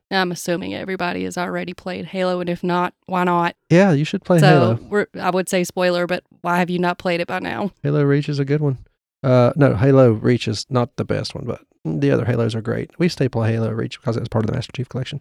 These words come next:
Speaker 2: I told her to try Halo Infinite, but she's on a Xbox One instead of Xbox Series,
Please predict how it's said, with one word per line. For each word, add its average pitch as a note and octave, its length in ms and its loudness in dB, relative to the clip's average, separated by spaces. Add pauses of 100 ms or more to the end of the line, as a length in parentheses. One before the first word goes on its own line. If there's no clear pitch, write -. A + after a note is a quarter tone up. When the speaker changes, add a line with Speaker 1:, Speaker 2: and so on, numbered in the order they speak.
(120)
Speaker 2:
I D#3 80 4
told C#4 180 0
her C4 60 -2
to - 80 -2
try B2+ 220 2
Halo B2+ 420 2
Infinite, - 400 -4
but B2 120 -4
she's A#2 460 0
on A#2+ 140 0
a A2+ 480 -4
Xbox A2+ 420 -6
One A#2 180 -4
instead A2+ 200 -8
of A#2 60 -10
Xbox - 460 -10
Series, - 560 -8